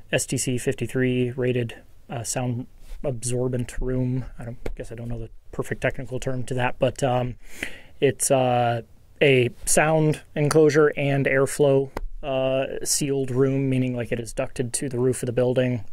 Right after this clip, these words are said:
Uh, so it is entirely separate from the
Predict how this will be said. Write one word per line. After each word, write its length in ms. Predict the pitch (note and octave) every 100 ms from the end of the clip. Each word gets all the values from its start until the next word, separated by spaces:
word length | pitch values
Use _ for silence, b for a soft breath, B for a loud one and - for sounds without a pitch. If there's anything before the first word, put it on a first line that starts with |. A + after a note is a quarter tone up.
| -
Uh, 360 | B2 A2+ A2+ A2+ -
so 160 | - A#2
it 60 |
is 160 | A#2 A#2
entirely 960 | A2+ A2 A2 - - C#3+ C#3 C3+ B2+
separate 480 | A#2 - B2 B2 -
from 420 | - B2+ A#2+ A#2
the 280 | A2+ A2+ A2+